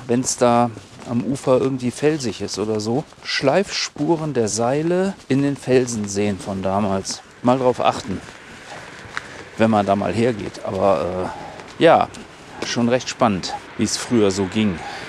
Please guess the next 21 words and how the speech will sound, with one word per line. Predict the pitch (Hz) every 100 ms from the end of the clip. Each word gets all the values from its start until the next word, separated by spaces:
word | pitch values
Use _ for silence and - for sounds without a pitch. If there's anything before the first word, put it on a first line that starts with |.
| - -
In | 95 90
Engelskirchen | 85 127 156 - - - 107 - 110
gibt's | 101 123 -
eine | - 104 90
Hochzeitsmesse. | 101 151 - - - 123 101 - 107 98 85 - 73 78 - - - -
Am | 104 98
einundzwanzigsten | 98 135 180 156 127 127 135 135 131 - - 120
ersten | 110 151 - - 120
von | 113 113
elf | 90 127 151
bis | - 131 -
siebzehn | 147 - - 131 120 - 165
Uhr. | 185 104 85 71 - - - -
Hat | 101
sich | - 98
wohl | 113 117
erledigt, | 113 120 151 101 -
war | 107
doch | 101
letztes | 117 - - 95 95
Wochenende. | 85 92 85 87 92